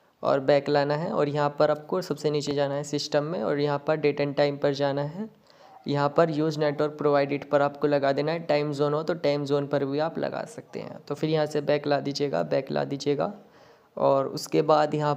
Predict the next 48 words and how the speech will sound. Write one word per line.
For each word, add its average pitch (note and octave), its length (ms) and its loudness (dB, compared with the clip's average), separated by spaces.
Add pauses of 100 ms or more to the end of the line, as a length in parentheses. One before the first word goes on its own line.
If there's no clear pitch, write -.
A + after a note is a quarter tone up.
पर D3+ 300 2 (380)
अपने D3 300 -2
नेटवर्क D3 400 -2
या D3 60 0
इंटरनेट C#3 460 -2
पर D3 80 -2
जाइएगा, C#3+ 360 0
एक D#3+ 160 -2
दफ़ा D3+ 220 2
एरोप्लेन C#3+ 440 -2
मोड C#3 240 -2
को D3+ 100 0
लगा C#3+ 280 0
दीजिएगा C#3 460 -2 (480)
और C3+ 120 4
बंद C3+ 320 2
कर C3+ 120 0
दीजिएगा। C3+ 440 -6
फिर D3 200 -2
बैक C#3+ 240 2
ला C#3+ 140 4
देना C#3 280 -2
है, D#3 180 -4
बैक C#3+ 220 0
ला C3+ 140 0
देना C#3 200 -4
है D3 180 -4
और D3+ 160 0
प्ले D3+ 260 2
स्टोर D3 300 0
में D#3 140 -2
आपको F3+ 360 -6 (640)
जाना C3+ 320 -2
है। A#2 160 -10 (640)
प्ले E3 180 4
स्टोर E3+ 240 4
में F3 140 0
जाने E3 240 2
के E3 100 0
बाद E3 220 2
यहाँ D3 240 0
पर D3 100 6
आपको D#3+ 400 0
सर्च D3 320 -2
करना D3 240 -2
है D#3 100 -4
टेक्स्ट D3 420 -4
मी D#3+ 260 -2